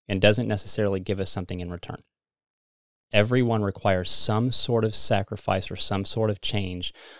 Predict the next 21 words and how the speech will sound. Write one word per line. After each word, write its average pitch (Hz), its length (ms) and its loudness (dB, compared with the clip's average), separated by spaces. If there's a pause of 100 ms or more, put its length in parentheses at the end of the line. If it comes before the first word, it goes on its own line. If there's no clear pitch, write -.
(100)
or 107 120 4
some 117 280 2
sort 113 280 2
of 101 100 -6
act 98 300 2
that 101 80 -4
would 90 160 -4
set - 340 2
us 120 160 0
apart 107 500 -2
from 98 200 -6
those 92 200 -2
around 92 400 0
us 95 180 -4
that - 200 -10
might 110 240 -8
make 110 220 -2
us 104 120 -4
a 101 40 -4
little 92 240 -4
uncomfortable. - 580 -12